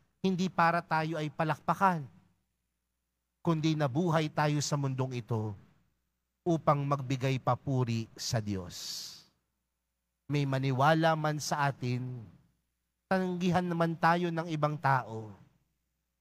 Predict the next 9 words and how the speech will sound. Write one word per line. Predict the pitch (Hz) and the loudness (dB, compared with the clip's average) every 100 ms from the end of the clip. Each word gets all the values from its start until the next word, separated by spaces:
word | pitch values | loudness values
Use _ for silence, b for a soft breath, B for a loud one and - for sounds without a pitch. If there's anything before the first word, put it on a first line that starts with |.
| _ | _
tandaan | 147 147 135 131 131 | 0 2 4 4 4
natin, | 120 113 110 104 104 98 85 - _ _ _ _ | 2 0 -4 -4 -6 -12 -16 -20 _ _ _ _
kasama | 143 135 147 139 131 | 0 2 2 2 0
natin | 123 127 127 123 | 0 0 0 -2
ang | 117 117 | -2 0
Diyos | 110 104 101 - - - - _ _ _ - | 0 -2 -4 -8 -8 -12 -18 _ _ _ -6
sa | - 131 | 0 2
mga | 123 120 123 | 2 0 0
oras | 123 110 101 95 - - - | 0 2 -2 -4 -6 -8 -10